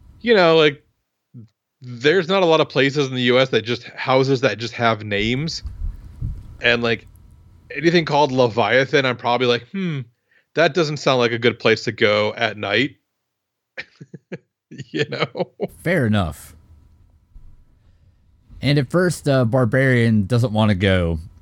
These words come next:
Speaker 2: 'cause she's over all this Hellworld stuff. You know, probably because it was directly, uh, responsible for her friend's suicide.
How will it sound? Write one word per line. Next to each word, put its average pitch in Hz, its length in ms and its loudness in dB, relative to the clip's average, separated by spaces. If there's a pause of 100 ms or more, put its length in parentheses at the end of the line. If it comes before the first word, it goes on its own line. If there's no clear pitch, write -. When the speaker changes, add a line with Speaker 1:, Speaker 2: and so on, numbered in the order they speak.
(200)
Speaker 2:
'cause 110 140 0
she's 131 220 2
over 107 320 2
all 95 140 2
this 87 240 -4
Hellworld 92 560 0
stuff. 82 320 -2 (160)
You 254 100 0
know, 226 180 2
probably 208 460 0
because 165 380 0
it 139 160 0
was 135 160 2
directly, 117 680 2
uh, 98 400 2
responsible 110 720 0
for 101 220 2
her 95 80 2
friend's 95 320 0
suicide. 123 580 0